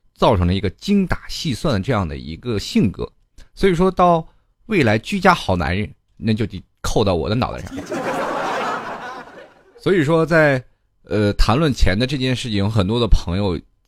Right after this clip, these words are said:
跟我反馈了，说他们对于自己的金钱的消费观，或者是自己花的钱都在了什么地方。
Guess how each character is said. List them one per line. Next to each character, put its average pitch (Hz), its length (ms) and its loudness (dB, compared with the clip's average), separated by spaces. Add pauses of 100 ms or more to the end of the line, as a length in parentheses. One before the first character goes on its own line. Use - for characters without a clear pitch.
(120)
跟 127 160 2
我 85 160 -2
反 - 240 -10
馈 117 180 -2
了， 65 100 -6
说 98 160 -2
他 113 220 -4
们 101 180 -4
对 87 160 -6
于 87 140 -4
自 95 180 -10
己 80 140 -10
的 80 100 -8
金 101 200 -4
钱 90 140 -2
的 82 100 -2
消 95 180 -2
费 92 160 -2
观， 101 260 -2 (220)
或 123 220 -4
者 110 120 -4
是 98 160 -8
自 117 280 -4
己 - 280 -12
花 117 300 0
的 78 140 -6
钱 90 280 -4
都 123 220 -2
在 127 200 -2
了 65 120 -6
什 - 100 -14
么 95 120 -8
地 107 200 -8
方。 - 200 -10